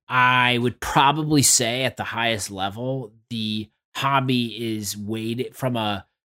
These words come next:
a support, from a content, from, um, if I were walking into the hobby and didn't know anything and just spent a week watching what was happening,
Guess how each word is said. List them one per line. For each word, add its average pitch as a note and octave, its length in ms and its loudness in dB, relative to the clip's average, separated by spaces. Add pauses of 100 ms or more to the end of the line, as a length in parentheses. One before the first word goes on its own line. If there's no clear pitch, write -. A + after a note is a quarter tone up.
(180)
a B2 120 -4
support, C3+ 920 0
from A#2+ 180 -6
a A#2 60 -8
content, B2 840 -2 (440)
from, A2+ 400 0
um, G#2+ 520 -4
if B2 240 -6
I A#2 200 -2
were B2 160 2
walking A2 420 -4
into A2+ 160 -4
the G2+ 100 -4
hobby G#2 680 -4
and G#2 520 -8 (440)
didn't C3 180 2
know A2+ 220 0
anything A2+ 420 -4
and G#2+ 100 -4
just - 300 -6 (160)
spent A#2 320 -6 (480)
a C3 80 -4
week A#2+ 280 -2 (340)
watching A2+ 640 -6 (120)
what A#2 140 -10
was G#2+ 140 -10
happening, C3+ 500 -4